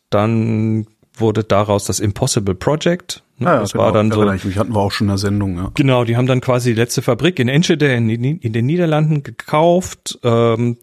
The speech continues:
Speaker 1: unter Beteiligung von Ilford übrigens,
Speaker 2: Mhm.
Speaker 1: äh, haben dann,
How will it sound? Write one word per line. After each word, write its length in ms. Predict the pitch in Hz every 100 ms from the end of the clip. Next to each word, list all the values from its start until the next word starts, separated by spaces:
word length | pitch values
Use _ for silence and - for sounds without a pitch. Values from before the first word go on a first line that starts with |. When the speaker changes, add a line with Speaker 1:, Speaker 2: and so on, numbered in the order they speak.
| -
Speaker 1:
unter 340 | - 143 135 123
Beteiligung 540 | 117 127 113 107 95
von 140 | - -
Ilford 420 | 120 156 160 139
übrigens, 760 | 143 143 143 151 156 - - -
Speaker 2:
Mhm. 80 | 101
Speaker 1:
äh, 40 | 107 107
haben 160 | 117 120
dann, 280 | 113 113